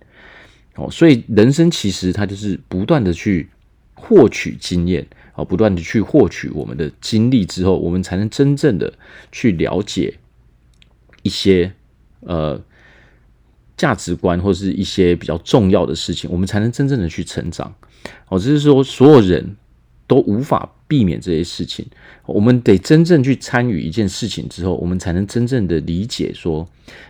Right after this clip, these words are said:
哦，做，真的做这件事情的时候，它到底是什么感觉，它到底是会，呃，我们在中间会遇到什么样的问题。哦，然后当我们遇到问题，我们克服了之后呢，这个时候我们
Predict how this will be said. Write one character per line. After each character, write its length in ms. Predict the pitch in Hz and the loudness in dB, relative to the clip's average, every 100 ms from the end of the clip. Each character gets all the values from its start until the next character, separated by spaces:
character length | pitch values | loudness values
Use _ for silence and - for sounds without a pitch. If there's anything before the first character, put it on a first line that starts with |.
| - | -8
哦， 160 | 82 78 | -6 -4
做， 180 | - | -2
真 160 | 135 165 | 0 4
的 80 | 160 | 4
做 160 | - | 2
这 180 | 127 131 | 0 0
件 160 | 120 120 | 0 -2
事 200 | - 117 | -4 -6
情 200 | - 73 | -6 -8
的 80 | 78 | -8
时 200 | - 82 | -8 -4
候， 240 | 90 73 | -2 -4
它 200 | - 110 | -6 -8
到 160 | - 127 | -4 -4
底 80 | 67 | -6
是 120 | 92 | -10
什 140 | - | -10
么 80 | 67 | -10
感 240 | 78 - - | -8 -10 -10
觉， 200 | - - | -12 -10
它 100 | 95 | -8
到 160 | 101 92 | -4 -6
底 80 | |
是 320 | 71 - 95 90 | -6 -8 -4 -2
会， 300 | 87 82 76 _ - _ _ - | -2 -4 -8 _ -20 _ _ -10
呃， 220 | 80 76 | -6 -4
我 120 | 65 | -2
们 160 | 82 90 | -2 -2
在 180 | 139 123 - | -2 -4 0
中 300 | 131 127 131 | 2 2 2
间 260 | 123 113 | 0 0
会 120 | 117 | 0
遇 100 | 95 | 0
到 140 | 104 95 | 0 0
什 280 | - - 85 | -2 -8 -6
么 120 | 80 | -2
样 160 | 110 | -2
的 80 | 98 | -2
问 240 | 85 87 76 | -2 -2 -4
题。 200 | - - _ _ - - - - | -12 -18 _ _ -20 -20 -20 -4
哦， 120 | 98 | 0
然 100 | 101 | 2
后 80 | 139 | 2
当 180 | 175 202 | 2 4
我 80 | 156 | 2
们 140 | 78 | 2
遇 80 | 110 | 2
到 140 | 113 | 4
问 200 | 113 120 | 4 4
题， 140 | 92 85 | 2 -2
我 80 | |
们 100 | 78 | -4
克 220 | 90 - 143 | -4 2 2
服 220 | - 82 | 2 -4
了 80 | 76 | -4
之 180 | - | -6
后 200 | 85 87 | -2 -2
呢， 260 | 78 64 95 - | -4 -10 -16 -16
这 100 | - | -6
个 60 | 127 | -4
时 140 | - | 0
候 120 | 95 85 - | 0 -2 -6
我 180 | 90 | -2
们 300 | 85 82 82 | -2 -2 -6